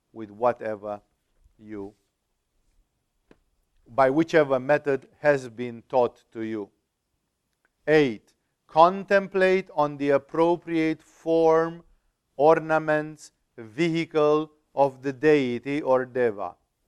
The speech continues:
So each deity is a complex thing. For example, many of you see Ganesha. We have a Ganesha hall.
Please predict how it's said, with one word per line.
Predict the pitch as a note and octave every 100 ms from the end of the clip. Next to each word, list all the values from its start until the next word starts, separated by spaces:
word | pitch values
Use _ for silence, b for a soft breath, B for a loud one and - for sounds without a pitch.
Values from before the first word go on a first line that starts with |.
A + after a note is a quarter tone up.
| _
So | _ B2+ C3+
each | D#3 D3+ C3
deity | A#2+ E3+ D3 C#3+ F3+ E3+
is | D3
a |
complex | C#3+ F3 E3+ D#3 C3+ B2 A2 -
thing. | E3+ E3+ D3+ E3 - - -
For | D3
example, | C#3 A#2 D3+ D#3 D3+ D#3+ D3+ C#3+
many | D#3 D#3+ D#3
of | C#3 C3
you | D#3+
see | - D#3
Ganesha. | C3+ D3 D3 C#3 - G#2
We | A2
have | C3 B2+
a |
Ganesha | B2+ B2+ C3 C#3+ - C3
hall. | C3+ C3+ G#2+